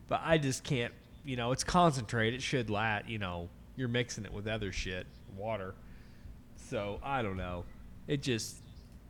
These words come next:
fuck, man. It just, it pissed me off. Hopefully, I got it under control 'cause I think next year I probably need another load of gravel. You know, the perks of having a gravel driveway.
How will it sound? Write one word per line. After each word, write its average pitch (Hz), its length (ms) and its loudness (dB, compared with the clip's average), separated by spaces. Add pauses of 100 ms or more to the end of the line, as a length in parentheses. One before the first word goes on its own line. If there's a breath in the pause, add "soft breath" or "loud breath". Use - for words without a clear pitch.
(120)
fuck, 92 360 -4 (120)
man. 85 220 -8 (680 soft breath)
It 139 80 2
just, 135 340 -2 (160)
it 190 200 0
pissed 143 260 4
me 107 140 -2
off. 98 200 -2
Hopefully, 147 540 6 (180)
I 127 120 0
got 131 240 4
it 120 100 2
under 127 160 8
control 123 540 4
'cause 107 300 -4 (140)
I 101 180 0
think 135 200 4
next 117 380 8
year 98 180 6
I 92 40 4
probably 101 340 4
need 98 180 4
another 101 300 2
load 95 240 2
of 85 100 -4
gravel. 92 440 4 (1400 soft breath)
You 104 100 -2
know, 95 140 -4
the 95 120 -4
perks 113 420 0
of 95 80 -4
having 104 280 0
a 90 80 -2
gravel 95 320 0
driveway. 95 560 -2